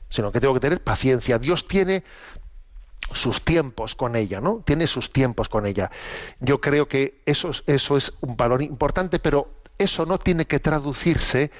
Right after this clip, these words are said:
en que yo viva como acomplejado, viva como acomplejado, en el que yo no tenga, eh, la, la libertad, ¿eh? de saber, o sea, que, que ella sepa cómo pienso yo, ¿me explico? ¿Eh? Que ella sepa cómo pienso yo, que yo haya tenido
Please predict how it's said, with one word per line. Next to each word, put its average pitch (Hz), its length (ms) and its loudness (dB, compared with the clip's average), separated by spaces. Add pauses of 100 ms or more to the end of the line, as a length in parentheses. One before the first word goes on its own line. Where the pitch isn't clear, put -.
(320)
en 120 160 2
que 120 180 2
yo 147 200 2
viva 143 440 2
como 123 260 0
acomplejado, 117 960 0 (300)
viva 127 280 2
como 120 200 -2
acomplejado, 113 720 0 (400)
en 113 160 2
el 113 140 2
que 120 160 2
yo 135 260 4
no 139 280 2
tenga, 143 680 0 (320)
eh, 113 400 4
la, 104 580 0
la 107 200 2
libertad, 113 640 0 (280)
¿eh? 160 220 -4 (220)
de 110 320 0
saber, 135 460 2 (120)
o - 20 -16
sea, 113 140 -2
que, - 220 -4
que 165 140 0
ella 208 180 2
sepa 160 320 0
cómo 131 260 -2
pienso 120 380 0
yo, 90 180 -6
¿me 69 80 -12
explico? - 460 -2 (280)
¿Eh? 185 140 0 (320)
Que 139 120 2
ella 131 180 2
sepa 131 260 0
cómo 127 260 0
pienso 139 300 0
yo, 254 260 2
que 98 180 0
yo 110 100 2
haya 120 160 4
tenido 143 420 0